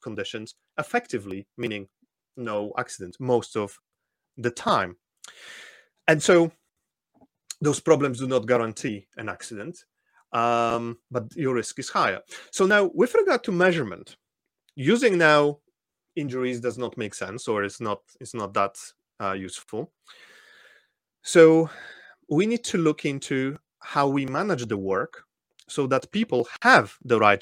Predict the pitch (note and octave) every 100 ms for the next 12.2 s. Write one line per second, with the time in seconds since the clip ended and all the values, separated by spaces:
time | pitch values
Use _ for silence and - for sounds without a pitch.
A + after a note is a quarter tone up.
0 | - - F#2 B2 - - _ _ _ _
1 | _ - A2+ G#2 G#2+ A2+ G#2 F#2+ G2+ C3
2 | _ _ _ _ _ _ - B2+ A#2+ B2
3 | B2 A#2+ - - D3+ F3 - D#3 B2+ A2
4 | G#2+ G#2+ - G#2+ - A2 G2 G2 C3+ _
5 | _ _ B2+ A2 A2+ A2 - A2 A2 G#2
6 | G2+ - G#2 G#2+ G#2+ - G2 - G2 G2+
7 | G2 G2 - - A2 A2 - G2+ G2 F#2+
8 | G2 F#2+ G2 _ _ _ - A#2+ A2 B2
9 | - F2+ - G#2 A#2+ _ - B2 B3 _
10 | - - - - _ - C#3+ D3+ D3+ C#3
11 | - _ _ D#3 D3+ - E3 - F#3+ E3+
12 | F3